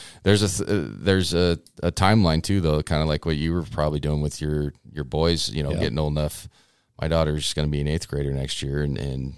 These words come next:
Speaker 1: you know, I don't know if she's gonna make varsity as a freshman, sophomore, junior. Who knows?
Speaker 2: Yeah.
Speaker 1: But when she starts that, it's gonna be like, well,
Speaker 2: It's gonna be hard. I still think we should tag team it.
Speaker 1: Yeah,
Speaker 2: Uh,
Speaker 1: we should try it.
Speaker 2: Livingston, and then, um, because I think it's a great empty nesters gig.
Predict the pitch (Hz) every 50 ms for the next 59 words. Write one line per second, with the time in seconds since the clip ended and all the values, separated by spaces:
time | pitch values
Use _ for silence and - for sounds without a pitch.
0 | - _ - 62 65 65 65 65 - - 67 67 67 67 67 69 67 - - -
1 | 65 - 73 69 69 69 - - 71 69 71 73 - 73 69 71 69 71 - -
2 | 73 73 76 - 76 71 65 - 76 71 71 - 71 71 69 - 73 69 71 76
3 | 80 73 73 76 78 73 65 67 85 95 92 95 123 135 113 - - _ _ _
4 | _ _ _ _ - 71 73 73 73 - - 71 67 - - - 82 73 71 -
5 | - - 76 80 87 82 76 65 67 - - - 73 71 69 69 65 60 - -
6 | - 71 78 - - - - _ _ - - 104 98 95 85 90 101 104 101 92
7 | 85 80 - - - - - - 107 - - 156 160 156 - 175 160 143 135 -
8 | - 131 - - 120 117 110 110 - 113 107 107 113 - - - - _ _ _
9 | _ _ _ _ - 104 113 101 101 101 101 107 110 110 117 110 107 107 98 107
10 | 107 117 117 135 143 139 - - _ - 131 123 117 113 110 110 107 110 107 113
11 | 117 113 107 101 98 95 104 - 117 113 104 - 160 175 - 151 - - 101 90
12 | - 113 110 113 - - 110 101 92 101 92 95 95 - - 95 85 80 82 82
13 | 78 76 78